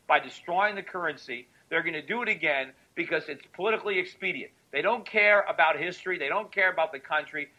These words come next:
They care about themselves. And so they're doomed to repeat these mistakes because it's the only thing they can do. The Fed can't admit what the problem is.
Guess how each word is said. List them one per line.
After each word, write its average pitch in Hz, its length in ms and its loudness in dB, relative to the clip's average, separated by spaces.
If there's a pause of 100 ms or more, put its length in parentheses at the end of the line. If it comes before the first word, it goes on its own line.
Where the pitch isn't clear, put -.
(120)
They 156 100 -2
care 208 280 0
about 180 240 4
themselves. 143 680 4
And 147 120 -12
so 160 180 0
they're 143 140 -2
doomed 226 440 -6
to 214 60 -2
repeat 190 420 -8
these 170 200 -16
mistakes 156 540 -4 (300)
because 170 280 -2
it's 160 140 -10
the 160 100 -8
only 208 280 0
thing 175 160 -6
they 170 140 -2
can 165 160 -6
do. 156 160 -4 (400)
The 147 100 -4
Fed 214 360 4
can't 208 240 2
admit 165 340 -4
what 180 140 -8
the 160 60 -12
problem 143 460 2
is. 120 200 -10